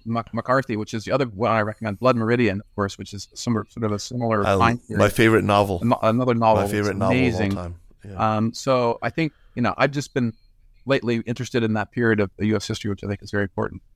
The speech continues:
Speaker 1: Um, and, and
Speaker 2: Oh, that's, that's amazing. Yeah. You, uh, there's some, some good Westerns that have shown up on streaming services recently. I saw one called Hostiles, which is pretty good. Uh,
Speaker 1: Yeah, I think the Western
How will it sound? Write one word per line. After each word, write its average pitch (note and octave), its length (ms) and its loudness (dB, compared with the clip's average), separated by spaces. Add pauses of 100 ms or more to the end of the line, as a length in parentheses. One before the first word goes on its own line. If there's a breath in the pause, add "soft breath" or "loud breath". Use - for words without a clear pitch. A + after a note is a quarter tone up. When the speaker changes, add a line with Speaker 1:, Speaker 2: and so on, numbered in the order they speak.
(440)
Speaker 1:
Um, G2 540 0
and, G2 260 -4
and G2 300 -6 (420)
Speaker 2:
Oh, C3 320 4
that's, - 240 -2
that's A2 260 -4
amazing. G#2 460 -4
Yeah. F2 240 -8 (920)
You, A2+ 320 -2
uh, G#2+ 140 4
there's A2+ 240 0
some, A#2+ 240 0
some B2+ 220 -4
good G#3 340 -2
Westerns B2+ 560 0
that G2 140 -2
have F#2 140 -6
shown A2 300 -2
up G#2+ 160 0
on G2 280 -2
streaming C3 360 -6
services F#2 520 -10
recently. F2+ 360 -8
I F#2+ 60 -4
saw G2 220 -6
one G2 160 -6
called F2+ 200 -10
Hostiles, A2+ 920 -8 (600 soft breath)
which - 80 -20
is - 120 -12
pretty G#2 220 -10
good. G2+ 360 -10
Uh, G#2 160 -14 (640)
Speaker 1:
Yeah, F3 340 4
I B2+ 80 0
think F3+ 240 -4
the C#3 100 -4
Western C3+ 600 0